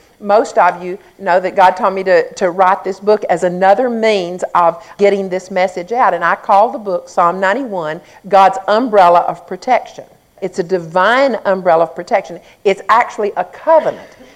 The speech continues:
that God's made for his children. Now, you may have heard this teaching several times, but that's okay. Every single time that you hear it, it's becoming more and more embedded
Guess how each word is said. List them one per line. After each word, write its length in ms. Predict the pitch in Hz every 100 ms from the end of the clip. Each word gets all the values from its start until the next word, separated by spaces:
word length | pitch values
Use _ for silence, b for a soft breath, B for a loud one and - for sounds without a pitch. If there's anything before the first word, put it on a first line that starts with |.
| _
that 180 | 185 180
God's 320 | 185 196 202
made 440 | 214 190 160 156
for 140 | - 170
his 220 | 170 175
children. 480 | - 175 139 - - _ _ b b b b
Now, 400 | 214 190 175 185 - 202
you 220 | 208 302
may 220 | 277 240
have 160 | 233 220
heard 380 | 247 233 190
this 380 | 185 190 190 - - -
teaching 480 | 240 233 180 160 165
several 400 | - 208 208 220
times, 540 | - 220 165 - - b b
but 120 | 165
that's 240 | 202 202
okay. 320 | 220 226 190 156
Every 520 | 175 214 226 240 277
single 460 | 269 - 233 226 220
time 340 | 220 202 190
that 220 | 190 190 202
you 80 |
hear 180 | 202 202
it, 120 | 170 -
it's 160 | 170
becoming 500 | - - 208 175 170
more 340 | 180 208 233 226
and 160 | 220
more 300 | 202 180 -
embedded 720 | 185 175 156 180 175 151 160